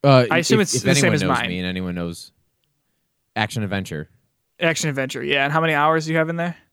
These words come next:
Speaker 1: Uh, two hundred twenty-one.
Speaker 2: I have two hundred eighty-seven. And here's the thing, I'll say
Speaker 1: There
Speaker 2: this
Speaker 1: y-,
Speaker 2: about
Speaker 1: there
Speaker 2: action
Speaker 1: you go.
Speaker 2: adventure. Like, a-, a-, and this is not, like, a new comment on the, that as a genre, but, like, what does that even mean? Action adventure, like,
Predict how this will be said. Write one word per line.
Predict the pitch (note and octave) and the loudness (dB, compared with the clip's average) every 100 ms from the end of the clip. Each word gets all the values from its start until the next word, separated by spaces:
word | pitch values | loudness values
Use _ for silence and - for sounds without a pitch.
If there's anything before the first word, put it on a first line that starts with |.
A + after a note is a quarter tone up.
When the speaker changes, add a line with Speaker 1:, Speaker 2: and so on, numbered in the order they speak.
| _ _ _ _ _ _ - | _ _ _ _ _ _ -4
Speaker 1:
Uh, | A2 G#2 - - | 0 0 -2 -2
two | F#3 | 0
hundred | D#3+ B2+ | 2 0
twenty-one. | A2+ F#2+ F#2 A2 - - _ _ _ _ _ _ - | -4 -4 -8 -12 -20 -20 _ _ _ _ _ _ -4
Speaker 2:
I | D3+ | -2
have | D3 | 0
two | A3 | 2
hundred | A3+ G#3+ | 2 2
eighty-seven. | F#3 F3 D#3+ C#3 G#2 A#2+ - | 2 2 0 -2 -4 -4 -2
And | G#3+ | 2
here's | G#3+ C#4+ A3 | 2 2 0
the | |
thing, | G3+ G3 | 0 2
I'll | E3+ | 2
say | - | 2
Speaker 1:
There | G3 | 0
Speaker 2:
this | D#3+ | 0
Speaker 1:
y-, | D#3 | 0
Speaker 2:
about | C#3+ | 0
Speaker 1:
there | C#3+ | 0
Speaker 2:
action | C3 D3+ | -2 -2
Speaker 1:
you | |
go. | C3+ | -4
Speaker 2:
adventure. | C3+ C3+ C3+ B2+ C3 - - - | -4 -4 -4 -4 -6 -14 -20 -6
Like, | - D3+ D3 | 2 2 2
a-, | - | -2
a-, | B2 - F3+ F3+ | -6 -2 0 0
and | E3+ | 2
this | F3 F3 | 2 2
is | E3+ | 0
not, | E3+ | 2
like, | F#3 F3+ | 2 2
a | |
new | D#3+ E3+ E3+ | 2 4 2
comment | D3+ E3 D3+ D3 - | 2 0 0 -2 0
on | D#3+ D3+ C#3+ - | 0 0 -4 -8
the, | E3 D#3 D3+ D3+ | -2 0 0 2
that | D3 D3+ | 0 2
as | D3+ | 2
a | C#3+ | 2
genre, | C3+ C#3+ C#3+ C#3 | 2 2 2 0
but, | C3 D3+ | 0 0
like, | C#3+ | 2
what | A#3+ | 2
does | A#3+ | 2
that | G3 | 2
even | D#3 C#3 C#3 | 0 -2 -4
mean? | C#3 C#3 B2+ B2+ _ _ _ _ _ _ _ | -4 -4 -6 -10 _ _ _ _ _ _ _
Action | E3+ G3 - F#3+ | -2 -2 0 0
adventure, | C#3+ D#3 - G3 | 0 0 2 0
like, | E3 D#3 - | 2 0 -2